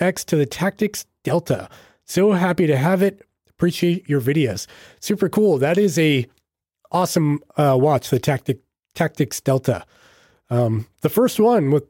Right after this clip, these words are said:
Solar Sapphire. You know, you don't see that anywhere else. It started there and then it ended up on the Fenix seven. So really cool looking watch. <clears throat>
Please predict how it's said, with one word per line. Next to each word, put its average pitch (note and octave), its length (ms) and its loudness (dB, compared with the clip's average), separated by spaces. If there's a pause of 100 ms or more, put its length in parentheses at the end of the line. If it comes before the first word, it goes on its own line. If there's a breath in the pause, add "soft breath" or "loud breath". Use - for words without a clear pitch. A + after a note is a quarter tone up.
Solar F3 360 0
Sapphire. A#2+ 760 -4
You B2 100 0
know, A#2+ 120 0
you C3 80 0
don't C#3+ 180 -2
see E3 140 -2
that C#3+ 180 0
anywhere C#3 340 2
else. C#3 320 -2 (340 loud breath)
It - 60 -20
started F3 400 0
there F3+ 300 4
and E3 160 4
then D3 80 2
it C#3+ 160 -2
ended D#3 180 2
up D3 140 -2
on D3+ 60 0
the C#3 60 -2
Fenix D3 340 -2
seven. G#2+ 400 -2
So A2+ 340 -2 (640 soft breath)
really C#3 220 4
cool C#3+ 180 2
looking C3 260 2
watch. A#2 460 -4 (2750)
<clears throat> - 60 0